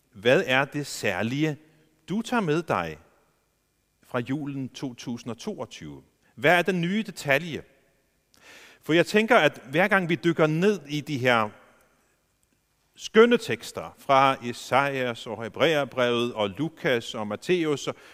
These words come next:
alle de skønne juletekster, vi hører også, når vi, øh, i anden tekstrække har, øh, Johannes' øh, juleevangelium i,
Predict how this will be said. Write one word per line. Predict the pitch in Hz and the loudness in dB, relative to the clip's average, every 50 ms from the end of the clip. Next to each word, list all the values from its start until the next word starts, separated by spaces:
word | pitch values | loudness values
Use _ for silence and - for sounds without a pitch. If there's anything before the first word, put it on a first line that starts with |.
| - - - | -20 -8 0
alle | 143 160 190 | 0 0 0
de | 180 190 170 | 0 -4 -6
skønne | - - - - 165 180 202 208 214 | -6 -10 -4 0 0 0 2 0 -2
juletekster, | 175 139 170 180 185 196 185 180 - 156 147 - - - 147 131 | -4 -4 -8 -8 -4 -6 -6 -6 -4 -6 -8 -6 -4 -2 -2 -2
vi | 120 120 | -2 -6
hører | 110 131 147 156 170 165 | -4 -4 -2 0 2 2
også, | 131 113 113 135 135 - 170 147 - - - - - - _ - | 2 2 2 2 0 -2 -6 -8 -8 -10 -20 -20 -20 -20 _ -12
når | 127 113 | -10 -6
vi, | 113 113 107 104 | -4 -2 0 2
øh, | 101 98 98 101 98 101 101 | 2 2 0 0 -2 -6 -8
i | 95 85 80 98 | -10 -14 -14 -8
anden | 107 110 180 170 | -6 -6 -6 -6
tekstrække | - - 135 131 - - 127 117 113 107 131 110 | -4 -4 -4 -4 -4 -4 -2 -2 -2 -2 -6 -8
har, | 95 101 104 98 98 90 - - - - _ _ - | -4 -2 0 0 0 -2 -4 -10 -20 -20 _ _ -12
øh, | - 92 87 87 87 | -10 -8 -8 -8 -8
Johannes' | 85 82 90 90 107 120 160 185 175 - 151 123 - - - | -10 -12 -10 -4 -2 -2 0 0 -4 -4 -6 -8 -8 -8 -8
øh, | 123 110 101 95 92 90 90 90 92 92 | -4 -4 -4 -4 -4 -6 -8 -10 -8 -4
juleevangelium | 113 131 165 175 175 143 123 127 123 117 123 127 120 120 120 110 107 101 | -4 -4 -2 -2 -2 0 0 -2 -2 -2 -4 -4 -4 -4 -6 -6 -6 -6
i, | 98 98 90 | -8 -8 -10